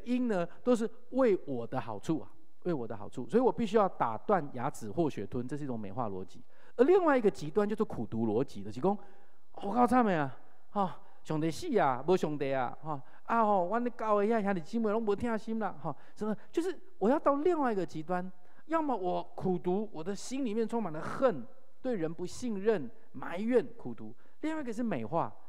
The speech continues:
是我没有错，错啊，这个上帝很爱我啊，所以呢，我有一天要成为 somebody，我才遇到这些事。哀歌其实是一个最人性的记号，它让人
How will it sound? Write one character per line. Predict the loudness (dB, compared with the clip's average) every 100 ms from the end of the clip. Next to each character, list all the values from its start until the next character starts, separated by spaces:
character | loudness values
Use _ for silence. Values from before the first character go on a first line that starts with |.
| -8 -8 -8 -8
是 | -6 0
我 | 0
没 | 2
有 | 0
错， | 0 -2 -4 -6 -2
错 | 2 2 0 -4
啊， | -4 -2
这 | 0
个 | 0 0
上 | 0 0
帝 | 0 -2
很 |
爱 | 0 -2
我 | -2 -6 -8 -8
啊， | -8 -8 -8 -4
所 | 0
以 | 2
呢， | 0
我 | 2 2
有 | 2
一 |
天 | 0 0
要 | -2
成 | -2 -2
为 | -2
somebody， | -2 0 0 0 -6 -8 -8
我 | -6
才 | -6 -6
遇 | -4
到 | -4 -4
这 | -6
些 | -8
事。 | -8 -8 -8 -8 -8 -8 -8 -8 -8 -8 -8 -8 -8 -8 -8 -8 -8 -8 -2
哀 | -2
歌 | 0 -2
其 | -2 -6
实 | -6
是 | -4
一 | -4
个 | -2
最 | -2 -4 -6
人 | -6 -6 -6
性 | -6 -6 -6 -6
的 | -6 -6 -8 -8 -8 -8 -8 -8 -8
记 | -8 -6 -6
号， | -6 -6 -6 -8 -8 -8 -8 -8 -8 -8 -6
它 | -4
让 | -2 -4 -4
人 | -4 -6 -6 -6